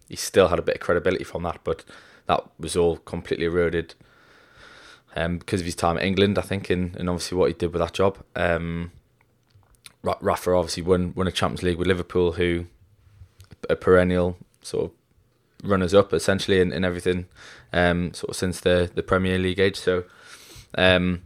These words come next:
I, I think it's just that, that the fact that you, you know he's a winner, um, and, and he's actually a, a, a football genius, if <laughs> that's sort of coin the phrase, in terms of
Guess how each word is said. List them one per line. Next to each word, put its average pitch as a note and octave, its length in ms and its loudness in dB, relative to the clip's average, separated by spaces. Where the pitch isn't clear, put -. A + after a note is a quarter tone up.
I, - 140 -8
I - 80 -2
think G#2+ 180 2
it's - 100 -8
just - 180 -4
that, F2 280 2
that E2+ 160 -4
the - 60 -6
fact - 260 -2
that - 400 -2
you, F2+ 200 -8
you E2+ 120 -8
know F2+ 180 0
he's F2 120 -4
a E2+ 60 -2
winner, F2 360 -2
um, E2+ 520 -10
and, F2 240 -4
and F2 100 -6
he's E2+ 120 0
actually F2 340 0
a, E2+ 160 2
a, - 400 -8
a - 40 -14
football - 340 -2
genius, F#2+ 560 -4
if - 240 -10
<laughs> - 20 -16
that's - 280 -10
sort - 180 -2
of - 60 -14
coin F2+ 180 -10
the D#2 60 -8
phrase, E2+ 240 0
in E2+ 80 -6
terms F2+ 240 -2
of E2 160 -4